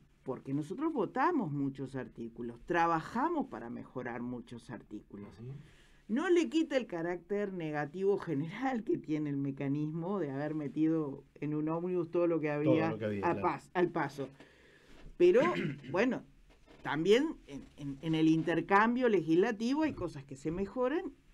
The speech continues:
Speaker 1: y nosotros dentro de estos ciento treinta y cinco artículos tenemos algunos temas que, bueno,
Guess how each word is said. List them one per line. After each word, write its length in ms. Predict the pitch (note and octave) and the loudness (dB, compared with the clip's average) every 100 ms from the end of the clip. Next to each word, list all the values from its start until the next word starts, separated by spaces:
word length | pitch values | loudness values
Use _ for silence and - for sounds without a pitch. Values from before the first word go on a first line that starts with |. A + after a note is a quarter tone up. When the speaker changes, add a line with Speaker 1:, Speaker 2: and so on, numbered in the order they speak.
| - - _ | -20 -20 _
Speaker 1:
y 180 | F3 A3+ | -6 -2
nosotros 480 | D#4+ D4+ G#3 D3 C#3 | -2 0 0 0 -4
dentro 320 | C#3+ C#3+ C3+ | -4 -6 -4
de 60 | C#3 | -6
estos 200 | C3+ C3+ | -6 -10
ciento 280 | D3+ D#3+ D3+ | -8 -8 -8
treinta 260 | D3+ D3 D#3 | -8 -10 -10
y 40 | |
cinco 280 | - G3+ A#3+ | -10 -6 -6
artículos 540 | G3+ G3 G3 C4+ D4+ - - - - _ - - | -6 -6 -6 -4 -4 -6 -20 -20 -20 _ -20 -6
tenemos 680 | - E3+ F3 F3+ A#3 D4 - - | -2 0 0 0 0 0 -2 -12
algunos 500 | C3+ A#2+ A#2 D3+ F3 | -12 -10 -8 -8 -4
temas 340 | F3+ D#3 G#3+ | -2 -2 -4
que, 400 | A3 C#3 F3 A#3+ - | -4 -4 -2 -4 -8
bueno, 320 | C#3 E3+ D3+ | -10 -8 -10